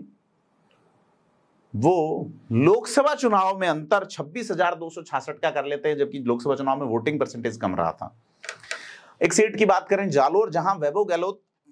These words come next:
के जो कुल मायरा है उसमें से तैंतीस हजार तीन सौ उनपचास का अंतर दिया है। जोगेश्वर गर्ग यहाँ के नेता हैं, बहुत पुराने नेता,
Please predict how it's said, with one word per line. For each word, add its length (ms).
के 140
जो 160
कुल 240
मायरा 340
है 180
उसमें 240
से 100
तैंतीस 500
हजार 240
तीन 180
सौ 100
उनपचास 520
का 80
अंतर 280
दिया 240
है। 240
जोगेश्वर 520
गर्ग 320
यहाँ 240
के 120
नेता 300
हैं, 200
बहुत 220
पुराने 340
नेता, 440